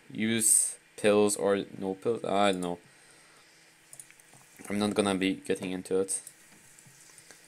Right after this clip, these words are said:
What type of shower am I taking? Oh, normal shower.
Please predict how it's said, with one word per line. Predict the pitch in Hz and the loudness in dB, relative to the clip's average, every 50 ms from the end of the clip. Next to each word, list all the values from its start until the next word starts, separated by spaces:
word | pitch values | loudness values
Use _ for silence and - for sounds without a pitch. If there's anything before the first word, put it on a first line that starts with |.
| - - - | -20 -4 0
What | - 110 | 0 0
type | - 151 - - | 0 0 -2 -2
of | 156 - | -2 0
shower | - - 131 131 123 | 2 4 4 4 4
am | 104 92 | 2 0
I | 90 | -4
taking? | - - 87 87 - 85 85 87 - - - - - 95 | -2 -2 -2 -2 -2 -8 -12 -12 -16 -20 -16 -14 -12 -12
Oh, | 92 - - | -12 -14 -12
normal | 90 90 95 92 87 90 90 | -6 -4 -4 -2 -2 -4 -8
shower. | - - 90 87 90 92 | -6 -4 -4 -2 -4 -6